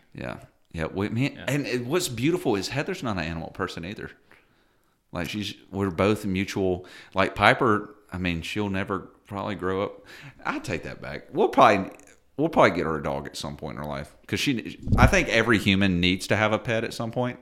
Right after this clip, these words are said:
Speaker 2: Yep.
Speaker 1: Just so you can, like, learn responsibility of caring for something. But also, it wouldn't be so Piper can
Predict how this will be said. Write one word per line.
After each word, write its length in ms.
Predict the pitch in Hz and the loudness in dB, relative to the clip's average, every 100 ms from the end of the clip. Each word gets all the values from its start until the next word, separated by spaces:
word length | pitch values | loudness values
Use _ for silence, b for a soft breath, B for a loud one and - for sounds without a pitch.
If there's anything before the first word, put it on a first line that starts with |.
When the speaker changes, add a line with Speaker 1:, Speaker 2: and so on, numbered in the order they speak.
| - | -16
Speaker 2:
Yep. 220 | 98 - b b _ | -18 -18 b b _
Speaker 1:
Just 200 | 110 - | -2 2
so 60 | |
you 120 | 110 90 | 0 2
can, 160 | 95 | 0
like, 300 | 87 82 - - _ | 0 -2 -4 -20 _
learn 340 | 87 87 98 90 | -2 0 2 0
responsibility 960 | 82 - 90 - 82 80 87 95 95 - | -2 -2 -4 -4 -2 0 0 0 -2 -6
of 140 | 80 | -10
caring 260 | - 85 92 | -6 -6 -4
for 160 | - | -6
something. 420 | 104 113 - 113 110 - b b b b - | -6 -8 -8 -8 -10 -16 b b b b 4
But 280 | 104 - - | 4 4 6
also, 640 | 104 117 - 95 85 - - B B - | 6 8 6 4 4 -2 -10 B B -2
it 100 | 101 | 0
wouldn't 320 | 95 90 92 | 2 0 2
be 400 | 92 87 82 - - - - - - - - - - | 4 4 0 -6 -10 -10 -14 -16 -16 -20 -20 -20 -10
so 180 | - 92 | -4 -2
Piper 400 | - 87 - 85 | 4 2 2 -4
can 380 | - 78 78 | -4 -6 -8